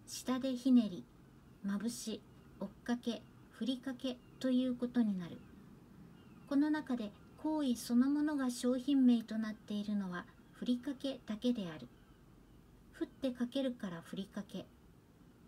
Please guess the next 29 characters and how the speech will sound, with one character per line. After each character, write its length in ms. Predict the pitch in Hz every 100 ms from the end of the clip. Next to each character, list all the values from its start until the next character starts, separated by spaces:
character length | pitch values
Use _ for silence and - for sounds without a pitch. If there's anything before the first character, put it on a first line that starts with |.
| - - -
な 180 | 254 339
ん 60 |
と 180 | - 285
い 160 | 247 233
う 140 | 208 -
い 140 | 220
い 40 |
加 140 | - 240
減 260 | 247 240
な 140 | 240 233
ネ 220 | 233 233
ー 40 |
ミ 140 | 233 226
ン 80 | 220
グ 100 | 240
で 140 | 226
あ 80 | 220
ろ 140 | 220
う 40 | 208
か。 220 | - - - - - - - - - - - -
こ 120 | 247
れ 120 | 277
で 140 | 302
は 160 | 254 208 - - -
眠 280 | 196 202 262
く 180 | - 311
な 320 | 311 311 294
ー 20 |
る 140 | 233